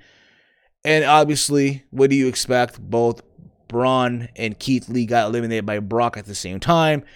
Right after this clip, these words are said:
Number fifteen was Ricochet, and you knew where they were going with this,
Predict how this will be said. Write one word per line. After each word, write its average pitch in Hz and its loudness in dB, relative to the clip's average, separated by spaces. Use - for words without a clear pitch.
Number 185 4
fifteen 208 2
was 160 2
Ricochet, 139 2
and 147 -6
you 160 0
knew 180 4
where 175 8
they 151 4
were 139 6
going 120 0
with 117 -4
this, 117 -2